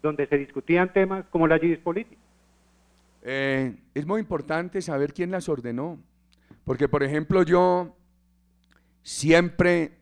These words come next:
Speaker 2: he pedido a la Corte Suprema, a la Fiscalía, al das, que me den una información sobre ese tema de Tasmania. No lo he podido tener,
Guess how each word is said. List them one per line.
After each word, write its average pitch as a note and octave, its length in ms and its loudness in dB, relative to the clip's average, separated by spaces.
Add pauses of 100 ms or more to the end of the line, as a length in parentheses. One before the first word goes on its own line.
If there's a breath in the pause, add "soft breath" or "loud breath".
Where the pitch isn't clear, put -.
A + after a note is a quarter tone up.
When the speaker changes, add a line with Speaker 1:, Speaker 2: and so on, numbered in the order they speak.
(440)
Speaker 2:
he C#3+ 120 4
pedido D#3+ 600 2
a G2 60 -8
la A#2 120 -2
Corte C#3 280 -2
Suprema, C3+ 560 -4
a - 20 -2
la A2 100 -4
Fiscalía, A2 560 -2
al B2+ 140 -2
das, C#3 360 -4 (600)
que C3 120 -6
me B2 120 0
den C3+ 180 0
una E3 140 2
información B2 540 -4
sobre C#3+ 260 2
ese C#3 160 -4
tema C#3+ 180 -2
de C3+ 60 -2
Tasmania. B2+ 560 -4
No A2+ 120 -6
lo C3 80 -2
he C3 40 -2
podido B2 340 -4
tener, A2+ 460 -10